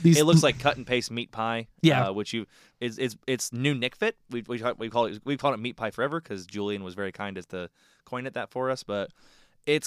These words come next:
Speaker 2: kinda like the new Nick Fit where it's all these cards that are probably too expensive to play in Legacy, like Omnath and Primetime and Ramunap, but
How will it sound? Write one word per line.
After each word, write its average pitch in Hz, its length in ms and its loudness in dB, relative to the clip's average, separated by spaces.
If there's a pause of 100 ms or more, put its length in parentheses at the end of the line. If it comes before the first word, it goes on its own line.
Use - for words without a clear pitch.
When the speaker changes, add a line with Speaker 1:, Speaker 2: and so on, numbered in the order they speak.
(100)
Speaker 2:
kinda 156 220 -2
like 165 140 -2
the 143 100 -4
new 135 140 -4
Nick 120 200 -6
Fit 170 220 -4
where 120 100 -6
it's 113 120 -6
all 117 160 -4
these 120 160 -4
cards 117 300 -4
that 107 80 -6
are 101 40 -4
probably 104 320 -6
too - 140 -8
expensive 107 400 -8
to 107 80 -6
play 104 260 -4
in 101 80 -6
Legacy, 117 540 -8 (120)
like 98 300 -6 (160)
Omnath 110 540 -4
and 92 180 -10
Primetime 127 600 -6 (360)
and 104 200 -8
Ramunap, 123 480 -6 (400)
but 98 340 -6